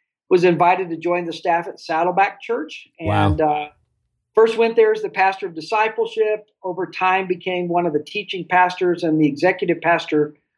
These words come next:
Speaker 1: over the ministry side of the church, and, uh, ended up staying there for about seven years. And, and, uh, in the early two thousands was when Rick wrote the book,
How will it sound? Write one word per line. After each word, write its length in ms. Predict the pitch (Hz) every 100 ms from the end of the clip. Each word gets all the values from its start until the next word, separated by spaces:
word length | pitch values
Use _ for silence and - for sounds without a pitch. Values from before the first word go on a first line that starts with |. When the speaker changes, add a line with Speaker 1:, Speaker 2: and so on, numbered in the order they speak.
| _
Speaker 1:
over 220 | 175 165
the 100 | 160
ministry 560 | 156 170 180 185 175 156
side 440 | 151 170 156 156 151
of 100 | 147
the 100 | 139
church, 420 | - 156 160 165
and, 280 | 147 131 131 _ _ _ -
uh, 200 | 180 170
ended 220 | 226 226
up 200 | 262 262
staying 360 | - - 214 220
there 180 | 220 226
for 100 | 208
about 240 | 175 170
seven 360 | - 202 202 196
years. 320 | 175 196 220
And, 260 | 170 151 151 160
and, 300 | 160 156 156
uh, 340 | 151 151 151 -
in 180 | 196 190
the 160 | 185 208
early 320 | 208 214 185
two 220 | - 208
thousands 560 | - 180 185 185 170 147
was 220 | 156 147
when 220 | 170 165
Rick 240 | 156 175 -
wrote 300 | 170 165 165
the 60 | 147
book, 240 | 165 165